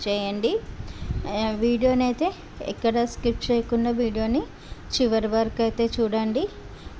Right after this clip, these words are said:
శ్రావణ మాసంలో లేడీస్కి చాలా ఎక్కువగా, ఆ, పనికొస్తుందండి ఈ వీడియో అనేది, అందుకోసమే నేను పెడుతున్నాను.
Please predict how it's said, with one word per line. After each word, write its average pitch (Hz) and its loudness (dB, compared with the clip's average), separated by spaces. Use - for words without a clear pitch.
శ్రావణ 240 4
మాసంలో 269 4
లేడీస్కి 220 0
చాలా 214 0
ఎక్కువగా, 233 2
ఆ, 202 0
పనికొస్తుందండి 214 0
ఈ 254 0
వీడియో 214 0
అనేది, 214 0
అందుకోసమే 233 0
నేను 233 2
పెడుతున్నాను. 214 0